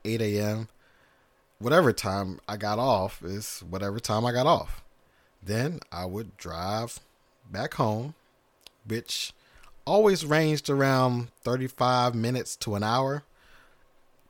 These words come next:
But during the pandemic, I took that two to three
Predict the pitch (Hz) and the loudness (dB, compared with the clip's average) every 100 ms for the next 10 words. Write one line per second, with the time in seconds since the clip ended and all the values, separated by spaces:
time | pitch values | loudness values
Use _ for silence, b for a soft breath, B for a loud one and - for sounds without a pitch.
0 | _ - 156 208 247 226 160 - 185 214 | _ -10 -2 0 2 0 -4 -6 -4 -4
1 | 196 - 208 226 104 - - _ b b | -6 -2 0 0 -2 -8 -20 _ b b
2 | b 180 175 - 233 233 202 156 - - | b -4 -4 -4 -6 -4 -2 -4 -4 -6
3 | 196 180 - 175 | -2 -2 -2 -6